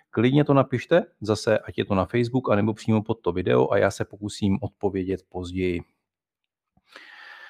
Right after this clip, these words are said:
První kategorie, veliká kategorie, by se dala nazvat jako, eh, práce s klidem, se stabilitou,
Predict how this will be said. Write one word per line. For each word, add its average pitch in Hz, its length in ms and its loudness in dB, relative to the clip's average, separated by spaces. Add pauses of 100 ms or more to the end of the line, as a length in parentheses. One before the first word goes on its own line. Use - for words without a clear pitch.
(840)
První 165 320 8
kategorie, 95 720 2 (140)
veliká 139 460 6
kategorie, 92 960 -2
by 120 120 -2
se 143 140 0
dala 135 160 6
nazvat 131 400 2
jako, 120 560 2 (400)
eh, 87 240 -6 (720)
práce 101 420 2
s - 80 -8
klidem, 107 680 0 (340)
se 82 360 -2
stabilitou, 95 960 -2